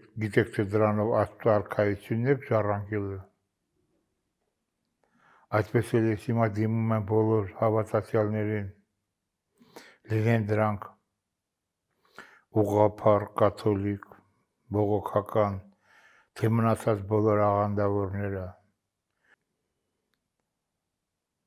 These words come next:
Ես մենակ կասեմ մի բան, որ բոլորդ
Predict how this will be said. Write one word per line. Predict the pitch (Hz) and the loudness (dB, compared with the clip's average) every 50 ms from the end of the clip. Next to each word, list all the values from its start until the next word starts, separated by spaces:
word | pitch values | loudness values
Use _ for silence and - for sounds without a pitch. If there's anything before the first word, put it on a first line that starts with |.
| _ _ _ _ _ _ _ _ _ _ _ - | _ _ _ _ _ _ _ _ _ _ _ -8
Ես | 101 101 87 - 120 | -6 -6 -6 -6 -2
մենակ | 117 117 113 113 113 107 - - - - _ - - | 0 0 2 2 0 0 -2 -8 -20 -20 _ -2 2
կասեմ | 113 107 92 - - 117 110 110 107 107 | 2 2 2 2 0 -2 0 0 0 -2
մի | 104 101 104 | -2 -2 -2
բան, | 104 95 95 92 - _ _ _ _ _ _ _ _ _ _ _ _ _ _ _ _ _ _ _ _ _ _ _ _ _ _ - - _ _ _ _ _ _ _ _ _ - | -4 -4 -6 -10 -16 _ _ _ _ _ _ _ _ _ _ _ _ _ _ _ _ _ _ _ _ _ _ _ _ _ _ -20 -20 _ _ _ _ _ _ _ _ _ 0
որ | 107 110 104 101 | 2 2 2 4
բոլորդ | 110 113 113 110 113 110 110 104 98 | 6 6 6 6 4 4 2 0 -2